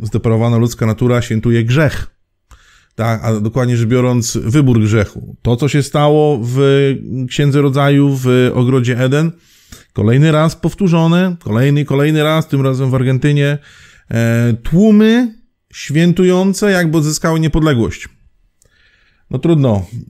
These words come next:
Bunt przeciwko Bogu trwa, bunt przeciwko Bożemu prawu trwa, bunt przeciwko, e, prawu, am, stworzenia, które Bóg ustanowił, trwa. E, i myślę, że nie możemy się spodziewać niczego,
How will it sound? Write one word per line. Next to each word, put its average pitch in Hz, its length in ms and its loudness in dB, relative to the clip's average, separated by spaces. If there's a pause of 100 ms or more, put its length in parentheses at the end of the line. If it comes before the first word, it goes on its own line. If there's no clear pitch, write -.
(340)
Bunt 131 500 2
przeciwko 147 480 -4
Bogu 113 220 0
trwa, 165 360 0
bunt 143 200 0
przeciwko 117 760 -2
Bożemu 110 360 2
prawu 101 280 -2
trwa, 139 340 -2
bunt 120 200 0
przeciwko, 107 720 -2
e, 104 300 0 (100)
prawu, 110 420 2 (460)
am, 104 800 2
stworzenia, 131 680 0
które 120 280 0
Bóg 117 200 2
ustanowił, 107 720 0
trwa. 127 540 -2 (680)
E, 104 460 -2
i - 120 -4
myślę, 117 260 0
że 110 140 2
nie 113 100 2
możemy 113 320 0
się 107 80 -2
spodziewać 104 500 -2
niczego, 101 640 0